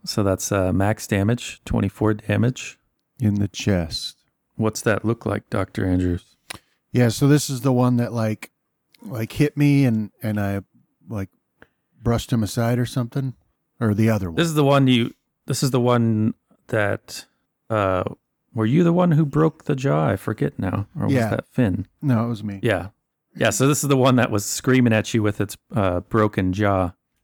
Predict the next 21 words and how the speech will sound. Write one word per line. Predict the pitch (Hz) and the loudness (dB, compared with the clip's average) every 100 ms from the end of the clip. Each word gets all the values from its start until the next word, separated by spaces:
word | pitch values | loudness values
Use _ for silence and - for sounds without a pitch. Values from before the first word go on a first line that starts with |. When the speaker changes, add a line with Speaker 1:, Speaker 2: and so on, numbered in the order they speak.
| _ | _
Speaker 2:
Yeah, | 127 127 120 | -4 -2 0
so, | 113 - 156 127 120 _ 147 | -4 -2 -2 -2 -4 _ -4
um, | 135 120 110 98 - _ - _ - | 0 0 -2 -6 -16 _ -20 _ -16
so | - 143 | -2 0
the | 135 | 4
way, | 151 147 - _ _ | 4 2 0 _ _
the | 127 | -4
way | 131 147 | 0 2
this | 143 139 - | 2 0 0
happens | 131 120 113 104 101 | -2 -2 -4 -6 -4
is, | 110 104 101 95 - _ _ _ _ - _ _ _ _ _ - | -4 -4 -4 -10 -16 _ _ _ _ -20 _ _ _ _ _ -8
uh, | 110 104 98 | -4 -4 -6
I'm | 127 127 135 | -4 0 2
already | 135 120 120 110 | 2 2 2 2
looking | 107 113 117 104 | 0 0 -2 -2
towards | - 107 92 | -2 -2 -2
the | - 101 | -6 -2
next | 104 - - | -2 -4 -4
pod, | 104 95 95 - - - _ | -2 -2 -6 -8 -18 -20 _
<laughs> | _ _ _ | _ _ _
and | 107 95 87 92 90 | -2 -2 -2 -4 -8